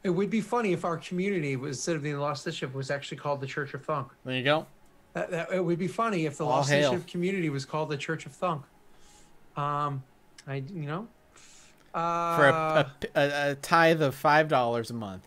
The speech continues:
Speaker 2: you too can join the Church of Thunk.
Speaker 1: <laughs> Well, that's only the, that's only the, the lowest rung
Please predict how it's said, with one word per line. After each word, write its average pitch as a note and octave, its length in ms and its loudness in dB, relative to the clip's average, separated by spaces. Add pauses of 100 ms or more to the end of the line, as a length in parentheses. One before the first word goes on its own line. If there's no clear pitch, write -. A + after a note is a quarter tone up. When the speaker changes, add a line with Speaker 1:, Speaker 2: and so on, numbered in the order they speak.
Speaker 2:
you B2+ 160 -6
too B2 240 -2
can A#2 180 -6
join G#2 320 -6
the G2+ 100 -8
Church G2+ 280 -10
of F#2 80 -18
Thunk. A1 320 -20 (340)
Speaker 1:
<laughs> G#3+ 1200 -4 (300)
Well, A3+ 120 2
that's A#3+ 160 -2
only B3 180 0
the, F3+ 340 -6
that's F3+ 200 -4
only G3 260 -2
the, C#3+ 280 -6 (120)
the C#3 140 -6
lowest C3+ 480 -6
rung C#3 360 -4